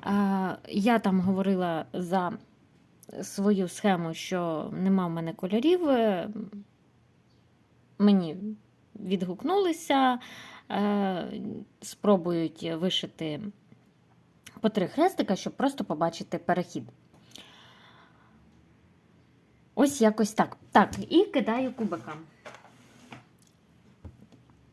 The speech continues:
Ну, як завжди. Три. Іду дивитися. Так, три. Це у нас синенька і три.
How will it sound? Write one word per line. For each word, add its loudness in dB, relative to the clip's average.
Ну, 4
як 0
завжди. -12
Три. 0
Іду 0
дивитися. 0
Так, -2
три. -4
Це -4
у -2
нас -8
синенька -2
і -6
три. -6